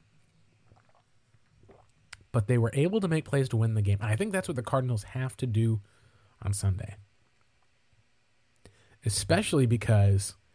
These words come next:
it's gonna be going on the road to Cleveland, a hostile environment. You're coming off of that win.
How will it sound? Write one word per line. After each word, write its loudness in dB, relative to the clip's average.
it's -4
gonna 0
be 0
going 2
on 0
the 2
road 2
to 0
Cleveland, -2
a -2
hostile 0
environment. 0
You're -8
coming 0
off 2
of -4
that 4
win. 0